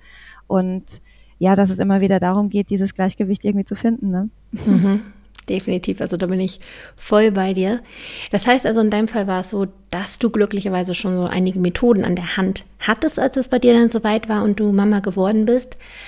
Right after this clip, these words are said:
Speaker 2: Aber wie sah es dann quasi gegenüber deines Kindes aus? Also hattest du da auch so dieses Entspanntheitslevel oder hattest du dann doch den Anspruch, es bei deinem Kind besser machen zu wollen?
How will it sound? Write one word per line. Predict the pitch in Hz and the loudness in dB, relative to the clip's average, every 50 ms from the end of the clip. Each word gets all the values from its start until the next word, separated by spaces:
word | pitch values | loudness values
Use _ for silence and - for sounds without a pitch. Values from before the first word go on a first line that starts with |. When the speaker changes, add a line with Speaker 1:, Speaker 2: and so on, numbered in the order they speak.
| - - - - - - - - - | -20 -20 -20 -20 -20 -20 -12 -2 0
Speaker 2:
Aber | 208 202 202 202 196 202 196 196 196 196 196 185 | 2 2 4 4 4 4 4 4 4 2 2 4
wie | 185 240 285 294 | 4 6 6 6
sah | 262 262 247 247 | 4 2 0 0
es | 240 - - | -2 -2 0
dann | - 208 220 214 | 2 2 2 2
quasi | - - 208 196 202 196 202 196 | 0 0 0 2 2 2 0 0
gegenüber | 196 208 190 208 208 - 202 196 196 185 185 185 180 180 180 202 214 208 - | 0 0 0 0 -2 -2 0 0 0 0 0 0 0 0 -2 -4 -6 -6 -4
deines | 190 175 175 180 - - - | -2 -2 -2 -2 -2 -6 -6
Kindes | - - 233 247 254 214 180 - - | 2 6 8 8 8 6 4 0 -2
aus? | - 160 175 175 - | -4 -2 -4 -4 -4
Also | - - 170 180 190 180 175 175 180 175 - - - - - - - | -4 -4 -4 -2 -2 -2 0 -2 -2 -4 -8 -14 -20 -20 -20 -8 -6
hattest | - - - 196 - | -4 -4 -4 -4 -2
du | 202 | 0
da | 185 185 - - | 2 2 2 2
auch | 233 | 2
so | - - | 0 0
dieses | 254 254 254 240 262 - | -2 -2 -2 -2 -4 -2
Entspanntheitslevel | - 240 233 - - 247 247 247 - 262 247 240 - - - 247 254 240 262 262 262 262 - - - - - - - | -2 -2 -2 0 0 0 0 0 -2 -4 -4 -4 -6 -4 -2 0 0 2 4 4 4 4 2 0 -4 -12 -20 -6 0
oder | 185 208 208 - - 175 208 | 2 2 2 2 0 -2 -2
hattest | - - 214 - - - | -4 -4 -4 -4 -2 0
du | |
dann | 233 185 185 180 | 2 2 4 4
doch | 190 190 180 - | 4 2 2 2
den | - 190 - - | 0 0 2 2
Anspruch, | - 180 190 - - - - 185 180 - | 2 0 0 -2 -2 -2 -2 -2 0 0
es | 175 - | -4 -4
bei | - 180 | -2 -2
deinem | - 180 170 | 0 0 0
Kind | - 180 180 - - | 0 -2 -4 -4 -4
besser | 160 151 - - 156 | -6 -6 -6 -8 -8
machen | 151 151 151 - - - 165 | -8 -8 -8 -8 -8 -10 -8
zu | - - - 180 175 | -8 -8 -8 -6 -4
wollen? | - - - - - - 208 | -4 -4 -4 -4 -4 -6 -8